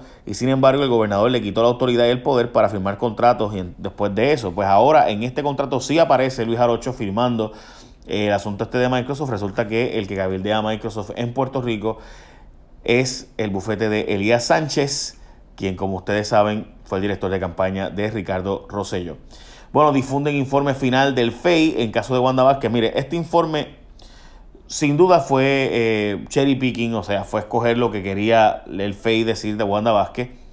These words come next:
no hay dudas, pero si las alegaciones que están ahí son verdad, estamos hablando de dramáticas cosas que se están a-, alegando sobre Wanda Vázquez en cuanto a presionar para, a fiscales,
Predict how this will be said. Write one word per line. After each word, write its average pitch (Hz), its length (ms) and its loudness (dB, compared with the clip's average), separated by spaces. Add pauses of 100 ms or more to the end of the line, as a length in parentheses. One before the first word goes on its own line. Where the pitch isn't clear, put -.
(380)
no 98 60 -2
hay 107 100 0
dudas, 107 300 2
pero 104 200 0
si 104 160 -6
las 104 340 -4
alegaciones 104 480 2
que - 80 -6
están 139 240 0
ahí 113 260 0
son 127 340 -2
verdad, 101 560 2 (340)
estamos 101 180 -2
hablando 151 300 2
de 123 140 2
dramáticas 104 760 0
cosas - 640 -4 (360)
que 110 120 -6
se 101 80 0
están 110 420 0
a-, 117 240 0
alegando 107 480 2
sobre 104 240 -2
Wanda 101 240 0
Vázquez 123 360 2
en 117 100 -4
cuanto 101 420 0
a 98 180 2
presionar 101 480 -4
para, 120 400 4 (280)
a 110 80 -4
fiscales, 117 640 2